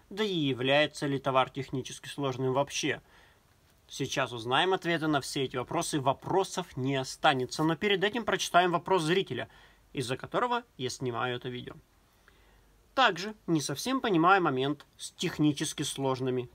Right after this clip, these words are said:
товарами. В ваших видео это выглядит как смех.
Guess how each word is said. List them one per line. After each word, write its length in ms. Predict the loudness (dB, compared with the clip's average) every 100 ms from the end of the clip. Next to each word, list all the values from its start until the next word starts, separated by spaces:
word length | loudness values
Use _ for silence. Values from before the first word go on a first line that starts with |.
| -6
товарами. 500 | 2 2 2 -6 -12 _ -14
В 80 | 0
ваших 320 | 0 0 -6
видео 420 | -4 -2 -2 -4 -6 -10
это 180 | -6
выглядит 480 | 0 2 2 0 -2
как 240 | -2 -4 -2
смех. 560 | -4 -2 -2 -6 -18